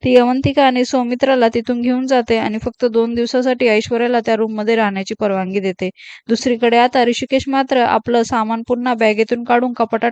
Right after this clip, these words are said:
ठेवत असतो आणि जेव्हा मात्र तो कपाटातलं सामान आधी बॅगेमध्ये भरत असतो, ते क्षण सुद्धा त्याला आठवत असतात. इतक्यात तिथे ओवी येते आणि, "बाबा, मी आज खूप खुश आहे, हे तुम्हाला सांगूही शकत नाही," असं मात्र आता तो बोलू लागते. तेव्हा मात्र आता लगेचच ऋषिकेश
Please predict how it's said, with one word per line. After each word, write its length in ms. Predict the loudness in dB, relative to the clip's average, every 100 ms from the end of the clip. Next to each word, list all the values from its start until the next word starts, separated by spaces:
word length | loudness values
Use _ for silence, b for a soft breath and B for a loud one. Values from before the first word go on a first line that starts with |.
| -2
ठेवत 280 | -2 0
असतो 300 | -2 0 0 -2 B B B
आणि 300 | 2 2 2 -2 _ _ _ -6
जेव्हा 340 | 6 8 8
मात्र 360 | 4 4 4 4 6
तो 120 | 4
कपाटातलं 560 | 4 2 2 2 0 0
सामान 500 | 2 2 2 0 -2 _ b b 2
आधी 260 | 4 4 2
बॅगेमध्ये 560 | 2 4 2 4 4
भरत 300 | 4 4 2
असतो, 260 | 2 0 0
ते 180 | 2 2
क्षण 240 | 2 -2
सुद्धा 260 | 0 0 0
त्याला 200 | 2 4
आठवत 300 | 2 2 0
असतात. 360 | -2 -2 0 0
इतक्यात 320 | -2 -2 -4
तिथे 200 | -2 2
ओवी 320 | 4 4 2 2
येते 280 | 2 2 2
आणि, 140 | 0
"बाबा, 300 | 0 2 2
मी 140 | 0 -2
आज 100 | -2 -4
खूप 160 | -6 -4
खुश 240 | -4 0
आहे, 200 | 2 2 0 B B B
हे 60 | 0
तुम्हाला 400 | 2 2 2 2
सांगूही 440 | 2 0 0 0
शकत 320 | 0 -2 -4
नाही," 300 | -2 -2 -2
असं 260 | -2 -4 -4
मात्र 300 | -2 -2 2
आता 300 | 2 2 2 0 B B 0
तो 60 | 4
बोलू 260 | 6 6
लागते. 360 | 6 4 4 0 2
तेव्हा 240 | 2 2
मात्र 300 | 0 0 0
आता 300 | 0 0 2
लगेचच 460 | 2 2 2 0 0
ऋषिकेश 420 | -2 -2 -2 -2